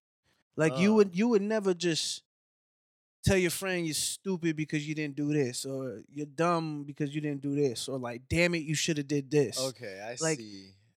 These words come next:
Speaker 1: if
Speaker 2: I've
Speaker 1: a f-
Speaker 2: always heard that, but that never calculated until you said it like that.
Speaker 1: Yeah, but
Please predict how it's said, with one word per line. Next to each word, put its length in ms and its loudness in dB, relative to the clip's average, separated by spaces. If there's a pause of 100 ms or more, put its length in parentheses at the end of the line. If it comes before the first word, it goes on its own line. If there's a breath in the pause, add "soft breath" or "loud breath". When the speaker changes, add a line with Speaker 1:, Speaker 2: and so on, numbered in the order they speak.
(260)
Speaker 1:
if 80 2
Speaker 2:
I've 60 4
Speaker 1:
a 20 4
f- 60 4
Speaker 2:
always 300 0
heard 280 -2
that, 260 -2
but 160 -10
that 160 -2
never 240 -2
calculated 680 -4
until 220 -10
you 120 -8
said 220 -6
it 80 -12
like 260 -12
that. 240 -12
Speaker 1:
Yeah, 260 6
but 200 4